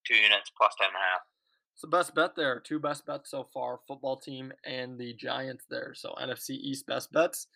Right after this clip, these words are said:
Speaker 2: Next game here, we've got Monday Night Football, the Dolphins at the Saints. Dolphins plus two and a half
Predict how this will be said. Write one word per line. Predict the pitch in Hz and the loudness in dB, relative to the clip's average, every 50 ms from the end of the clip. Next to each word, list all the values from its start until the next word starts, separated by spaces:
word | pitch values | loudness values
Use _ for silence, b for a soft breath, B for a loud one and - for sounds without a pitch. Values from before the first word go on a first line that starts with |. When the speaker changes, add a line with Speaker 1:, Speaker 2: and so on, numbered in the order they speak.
| b b b b b b b b - | b b b b b b b b 2
Speaker 2:
Next | 170 160 - - | 2 2 2 2
game | - 165 156 147 | 2 2 2 4
here, | 151 156 151 | 4 2 4
we've | 143 147 143 139 | 2 2 0 4
got | 151 147 143 | 4 4 4
Monday | 143 143 151 151 151 | 6 4 4 4 4
Night | 147 143 - 139 - | 2 0 0 0 -2
Football, | 151 135 139 151 143 139 135 131 | -2 2 6 8 10 10 8 8
the | 135 135 135 | 4 0 2
Dolphins | 135 143 147 147 143 - 139 123 113 - - - - - - | 4 6 6 6 4 2 -2 -2 -4 -8 -14 -14 -10 -2 2
at | 143 139 131 - | 4 4 4 2
the | 127 | -4
Saints. | - - 143 135 131 123 - | -4 -2 -2 -2 -2 -4 -6
Dolphins | - - 151 151 143 139 - 123 110 - | 0 4 6 6 6 4 0 -6 -8 -6
plus | - - 143 131 - - | -2 2 2 2 2 0
two | - - 151 143 | -4 -4 -2 0
and | 131 | 0
a | 123 | 0
half | 123 131 127 127 120 - | 2 2 2 2 0 -2